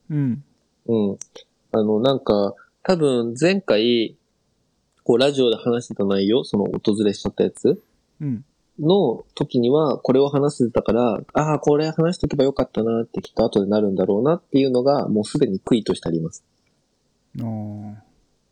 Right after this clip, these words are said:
Speaker 1: でもまあ、次忘れんでしょ。
Speaker 2: まあね、忘れるから人間はいいってことありますからね。
Speaker 1: いや、すげえ。まあ、僕はずっと思ってるからね、それは。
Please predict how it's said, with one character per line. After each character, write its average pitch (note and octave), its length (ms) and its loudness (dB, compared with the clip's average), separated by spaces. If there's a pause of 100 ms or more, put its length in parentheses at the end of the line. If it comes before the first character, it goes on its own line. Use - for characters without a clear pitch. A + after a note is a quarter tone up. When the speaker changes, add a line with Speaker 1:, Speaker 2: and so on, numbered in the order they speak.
(960)
Speaker 1:
で D#3 80 -10
も A2 140 -6
ま G#2+ 200 -8
あ、 A2+ 100 -14
次 C#3+ 220 -8
忘 A2 240 -6
れ C#3+ 60 2
ん B2+ 60 0
で G2+ 60 -4
し - 140 -18
ょ。 E3 100 -18 (1500)
Speaker 2:
ま - 100 -18 (180)
あ G#2 40 -12
ね、 A2+ 240 0
忘 G#2 320 -2
れ F3+ 120 2
る C4+ 120 0
か - 140 2
ら A#2 100 0
人 G2+ 240 0
間 G#3 180 0
は G3 80 0
い G#3 40 2
い - 40 -2
っ - 20 -8
て - 120 -16
こ - 100 -12
と - 100 -4
あ F#2 40 -2
り F2+ 60 -2
ま G#2+ 120 -2
す - 100 -10
か - 120 -20
ら - 100 -14
ね。 - 20 -20 (320)
Speaker 1:
い - 20 -10
や、 B2 180 -10
す - 220 -16
げ G#2+ 160 -10
え。 G#2+ 40 -12
ま G#2+ 180 -8
あ、 A#2 60 -14
僕 A#2 300 -12
は A#2 80 -8
ず C#3 160 -12
っ - 20 -10
と - 140 -14
思 G#2+ 100 -10
っ - 40 -12
て - 80 -16
る - 40 -20
か - 100 -20
ら - 60 -14
ね、 A#2+ 160 -18 (280)
そ - 160 -20
れ - 100 -14
は。 - 80 -16